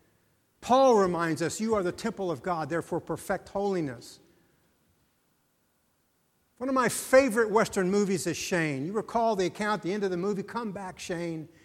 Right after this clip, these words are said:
Come back, Shane." Well, come back, Lord Jesus. Enter into our presence. We have made you subordinate, and yet we are to be the subordinates. We have made you less and ourselves great, and we must reverse the role.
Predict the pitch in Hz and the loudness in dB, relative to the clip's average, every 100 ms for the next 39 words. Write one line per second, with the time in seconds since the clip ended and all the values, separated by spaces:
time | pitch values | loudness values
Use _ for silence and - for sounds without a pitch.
0 | _ - 247 269 202 233 208 - - 185 | _ -10 -4 -2 -2 -6 -6 -8 -6 -4
1 | 185 202 - - 190 - - 254 302 208 | -4 -6 -12 -6 -6 -6 -6 0 0 0
2 | 214 220 - 175 180 131 - 165 127 139 | -2 -4 -4 -4 -4 -4 -6 -6 -6 -12
3 | 123 - _ _ _ - 330 - 294 269 | -14 -18 _ _ _ 2 4 6 6 4
4 | - 254 214 - - 202 160 151 - - | 2 0 0 -2 -2 -2 -2 -6 -8 -18
5 | - _ _ _ _ _ _ _ _ _ | -20 _ _ _ _ _ _ _ _ _
6 | - 214 180 220 220 202 - 196 151 208 | -4 0 2 2 0 0 0 -2 0 2
7 | 196 180 160 175 170 185 170 240 233 180 | 2 0 -2 -2 -2 -2 -2 0 2 2
8 | 175 165 160 156 165 131 156 139 131 - | 0 -2 -2 -2 -4 -2 -2 -2 -8 -12
9 | 165 220 202 156 226 233 151 208 214 170 | -10 -4 -4 -2 -2 -2 -2 -2 0 0
10 | 190 190 170 131 - 175 160 165 - 208 | 0 2 0 -4 -10 -6 -6 -6 -4 -2
11 | 170 131 190 185 160 147 143 190 208 190 | -4 -4 0 0 0 -4 -4 -2 -2 -2
12 | 170 185 143 185 175 - 156 156 143 123 | -4 -4 -4 -4 -4 -8 -8 -8 -8 -10
13 | - | -14